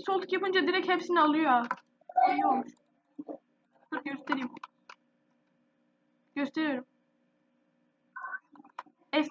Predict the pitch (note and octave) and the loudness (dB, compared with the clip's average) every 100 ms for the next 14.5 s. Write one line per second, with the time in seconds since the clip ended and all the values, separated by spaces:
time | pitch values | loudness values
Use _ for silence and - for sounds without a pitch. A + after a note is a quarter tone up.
0 | - E4+ F4 D4+ - - _ - - _ | 2 4 6 6 4 -10 _ -20 -20 _
1 | _ _ _ _ _ D4+ F#4+ F#4+ D#4+ F#4+ | _ _ _ _ _ 10 10 10 2 -4
2 | - _ _ _ _ _ _ _ A#4+ D#5+ | -12 _ _ _ _ _ _ _ 8 12
3 | D#5 D5+ D#5 C#5+ - - - - - - | 12 12 12 12 12 12 8 -8 -10 -2
4 | - D#5+ - B4 F5 D5 A4+ A4 A4+ A4 | -2 10 12 12 12 10 10 2 -2 8
5 | G#4 F#4 G4 G4 E4 C#4+ D4+ D4+ - _ | 12 12 12 12 8 4 2 -2 -14 _
6 | - _ _ - _ C4+ D#4+ D#4+ E4 C4 | -20 _ _ -20 _ 10 12 12 12 8
7 | C#4+ B3 A#3 A#3+ B3 A#3+ B3 D4 C4+ B3+ | 4 4 2 4 4 6 10 10 10 6
8 | - _ _ _ _ _ _ _ _ _ | -2 _ _ _ _ _ _ _ _ _
9 | _ - E4 F4+ D#4+ F4 F#4 F#4+ - F4+ | _ 4 8 8 8 8 6 4 2 2
10 | - F4 C#4 E4 E4 A#3+ - D#4+ F4 G4+ | 2 -2 0 0 0 -4 0 10 12 12
11 | F#4 - - D4+ E4 D4+ - - - - | 12 10 0 6 6 6 0 -8 -14 -14
12 | - _ _ _ _ _ _ _ _ - | -20 _ _ _ _ _ _ _ _ 12
13 | F4+ F#4 A4+ F#4+ D4 G4 A4+ G4+ F#4 - | 12 12 10 10 6 6 8 8 8 6
14 | G#4+ G4+ D#4+ D#4 C#4+ | 6 8 6 6 4